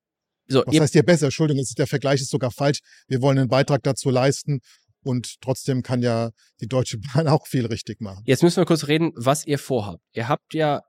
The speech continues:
Speaker 1: wenn ich's richtig verstanden habe, au-, vor, ein Mobilitätsökosystem zu bauen, in dem ihr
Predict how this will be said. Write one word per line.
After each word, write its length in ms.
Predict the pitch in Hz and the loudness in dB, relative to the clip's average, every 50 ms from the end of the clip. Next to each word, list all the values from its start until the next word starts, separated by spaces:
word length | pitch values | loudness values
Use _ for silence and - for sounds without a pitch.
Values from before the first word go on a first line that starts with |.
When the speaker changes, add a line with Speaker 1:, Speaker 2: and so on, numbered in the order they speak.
| _ - | _ -8
Speaker 1:
wenn 140 | 120 127 | -6 -4
ich's 160 | 135 135 - - | -4 -4 -4 -6
richtig 180 | 156 156 160 | -8 -6 -6
verstanden 380 | 151 139 - - 127 143 135 131 | -8 -6 -4 -4 -2 -2 -2 -2
habe, 400 | 127 131 131 131 131 127 127 127 _ _ _ _ _ _ _ _ _ _ _ _ _ | -2 -2 -2 0 0 0 -2 -2 _ _ _ _ _ _ _ _ _ _ _ _ _
au-, 120 | - - - | -8 -8 -8
vor, 460 | - - - 147 147 151 151 - - | -6 -2 0 2 2 2 2 -2 -4
ein 280 | 123 120 117 120 120 - _ _ _ _ _ _ _ _ _ - | -6 -4 -4 -4 -6 -8 _ _ _ _ _ _ _ _ _ -8
Mobilitätsökosystem 1500 | 117 120 120 123 120 - - 147 147 156 - - _ - 127 147 147 - - 127 127 131 120 - - - 139 139 143 143 | -6 -6 -4 -4 -6 -4 -2 -2 -2 -2 -2 -8 _ -4 -2 -2 -2 -2 -4 -6 -6 -6 -10 -10 -6 -4 -2 -2 -2 -2
zu 160 | - - 123 113 | -4 -6 -8 -4
bauen, 420 | - - 107 117 135 147 151 143 | -2 0 2 2 2 2 0 -2
in 180 | - 127 113 110 | -4 -6 -8 -6
dem 300 | - 117 117 135 135 - _ - | -2 -2 0 0 -2 -4 _ -8
ihr 380 | 110 117 120 120 120 120 123 | -4 -2 0 2 2 2 0